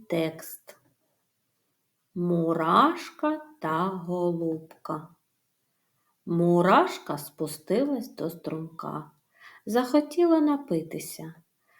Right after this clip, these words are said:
Хвиля заплеснула її і мало не втопила.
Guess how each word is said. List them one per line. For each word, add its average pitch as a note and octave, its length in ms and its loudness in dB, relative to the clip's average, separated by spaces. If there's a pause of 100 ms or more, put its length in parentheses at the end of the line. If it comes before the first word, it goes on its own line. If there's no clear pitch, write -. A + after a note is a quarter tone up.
(140)
Хвиля G3 560 4
заплеснула G#3+ 840 0
її D3+ 480 -8
і F#3 140 0
мало A#3 460 2
не E3 220 -4
втопила. D#3+ 840 -8